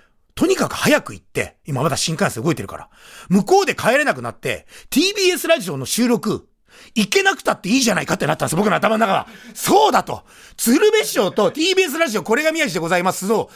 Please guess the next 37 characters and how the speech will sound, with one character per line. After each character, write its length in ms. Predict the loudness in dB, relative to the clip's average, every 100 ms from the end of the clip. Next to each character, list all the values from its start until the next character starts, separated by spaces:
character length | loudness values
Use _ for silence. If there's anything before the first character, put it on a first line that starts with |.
| -18 -2
ど 160 | 0
っ 100 | 0
ち 120 | 0 -2
を 80 |
天 140 | 0 -2
秤 120 | 0
に 80 | 0
か 120 | 0
け 80 | -2
る 60 | -6
か。 180 | -10 _ _ _ _
鶴 320 | -2 2 4 6
瓶 140 | 4
師 80 | 2
匠 160 | 2
だ 80 | 2
ろ」 80 | 0
っ 20 |
て 100 | 0
す 140 | 0 2
ぐ 100 | 2
な 60 |
っ 40 | 0
た、 80 | 0
二 140 | 0
分 140 | 0 -2
で。 160 | -4 -8 -18 -20 -18
三 320 | 0 2 2 -4
分、 200 | -8 0
三 260 | 0 0
分 140 | -4 -4
経 100 | -2
た 80 | 0
な 60 |
か 60 | -2
っ 40 |
た。 160 | -6